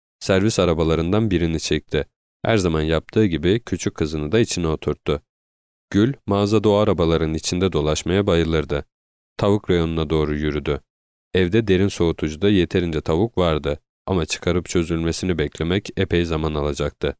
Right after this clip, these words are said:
Kızı servis arabasının içinde bırakarak reyona yaklaşırken her şeye rağmen bir yandan da annesinin ikazlarını zihninden atmaya çalışıyordu. Annesine göre Ayşe'ye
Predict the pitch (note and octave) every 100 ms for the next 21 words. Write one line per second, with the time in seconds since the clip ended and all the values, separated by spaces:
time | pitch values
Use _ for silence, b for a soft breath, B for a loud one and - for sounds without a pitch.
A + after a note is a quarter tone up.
0 | _ _ _ _ _ _ - A2+ C3+ -
1 | G#2 A#2 G2+ F2 D#2+ D#2+ F2 F#2+ A2 -
2 | - F2 G2 E2 D2+ - F2+ A#2+ - F2+
3 | F2+ A2 E2 - E2 - - A2 B2 -
4 | B2+ C#3 E2 D#2+ D#2 D#2 G2 A#2 A2+ G#2
5 | D2+ D2+ D2+ D#2 D#2+ G2+ A2 E2 - F#2
6 | E2+ D#2+ D#2+ D#2 D#2+ E2+ G2+ E2+ E2 E2
7 | D#2+ F#2 D#2+ - D#2+ D#2+ - D2+ D2 -
8 | D2+ D2 D2+ C#2 _ _ _ _ - F#2
9 | E2+ - F2 E2+ E2 E2+ E2+ D#2+ E2 E2